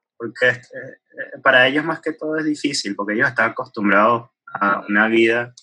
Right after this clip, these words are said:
donde todos los días van a clase, están con sus amigos, llegan a la casa, comen, hacen tarea, siguen hablando con sus amigos, y duermen y, y, y nada, y es como una rutina.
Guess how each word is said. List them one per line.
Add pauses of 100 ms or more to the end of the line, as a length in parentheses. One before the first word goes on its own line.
(400)
donde
todos
los
días
van
a
clase,
están
con
sus
amigos, (160)
llegan
a
la
casa, (720)
comen, (100)
hacen
tarea, (520)
siguen
hablando
con
sus
amigos, (600)
y
duermen
y,
y,
y
nada,
y
es
como
una
rutina.